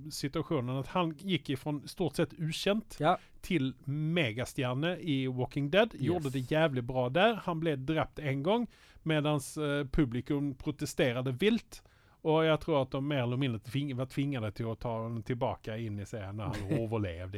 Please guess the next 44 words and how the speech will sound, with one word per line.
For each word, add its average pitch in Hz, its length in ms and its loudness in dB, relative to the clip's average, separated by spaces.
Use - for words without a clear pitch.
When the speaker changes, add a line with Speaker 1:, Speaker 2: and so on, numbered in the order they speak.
Speaker 1:
ikke 107 140 -8
sant? 135 200 -6
Eh, 123 280 -2
veldig 117 240 0
enkelt. - 340 -10
Speaker 2:
Ja, 160 280 12
Speaker 1:
Eh, 156 80 8
Speaker 2:
det, 185 120 4
altså, 160 260 2
i, 165 440 2
eh, 170 200 4
an-, 165 240 0
hvis 143 160 -6
ikke 143 80 -8
jeg 160 80 -4
husker 139 240 -10
feil, 156 320 -4
så 160 240 -8
blei 127 400 0
han 135 220 -4
faktisk 123 360 -8
drept - 380 -6
på 127 80 -2
den 120 120 0
måten 117 420 -6
i 110 340 -4
selve 110 460 -4
comicsen 107 420 -6
også. 120 220 -8
Det 131 100 0
var 139 60 6
Speaker 1:
Muligens. 143 300 6
Speaker 2:
Negan 135 160 2
som 123 140 -4
tenker 104 100 -8
på 123 80 -8
det. 135 80 -12
Det, 147 240 4
det 143 120 -2
stemmer 107 340 -2
faktisk, 117 260 -8
det 135 160 0
vet 101 300 -2
jeg. 127 120 -4